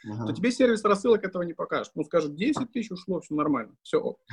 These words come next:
Speaker 1: Ага.
Speaker 2: И многие авторы думают, что, м, они не, не могут понять, в чём дело. Вроде бы отправляем десять тысяч, доставляемость сто процентов, вроде бы, да, спам небольшой совсем процент, всё хорошо, а открываемость там, я не знаю, пятьсот человек, ну, непорядок.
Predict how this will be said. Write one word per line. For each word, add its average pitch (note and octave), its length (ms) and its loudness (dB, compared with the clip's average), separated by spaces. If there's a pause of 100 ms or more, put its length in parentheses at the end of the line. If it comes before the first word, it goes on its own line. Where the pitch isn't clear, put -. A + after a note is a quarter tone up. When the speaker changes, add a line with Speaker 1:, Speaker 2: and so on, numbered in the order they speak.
Speaker 1:
Ага. B2+ 220 2
Speaker 2:
И F#3 60 12
многие G3 560 6
авторы F3+ 540 2
думают, F#3+ 500 -4
что, - 200 -10
м, D#3 180 -8
они E3+ 180 2
не, G3+ 80 -2
не F3+ 240 -2
могут F#3 260 -2
понять, E3+ 260 -4
в - 40 -20
чём D#3+ 260 0
дело. A#2 320 4
Вроде G#3 260 8
бы F#3+ 120 4
отправляем F#3 640 2 (180)
десять C3 460 -8
тысяч, - 260 -12 (240)
доставляемость D#3 600 2
сто - 220 -4
процентов, A3+ 560 0
вроде E3+ 400 0
бы, D3 120 -6
да, E3+ 160 -4
спам D3+ 440 -2
небольшой C#3 480 -2
совсем F#3+ 320 -10
процент, D3+ 340 -8
всё - 120 -18
хорошо, D3+ 380 -6
а D#3 60 -2
открываемость D3+ 640 0
там, A2+ 120 -8 (380)
я C3 80 -4
не C3 100 0
знаю, A#2+ 200 -4 (160)
пятьсот D3+ 320 0
человек, - 480 -4
ну, D3+ 260 -4
непорядок. C#3 500 0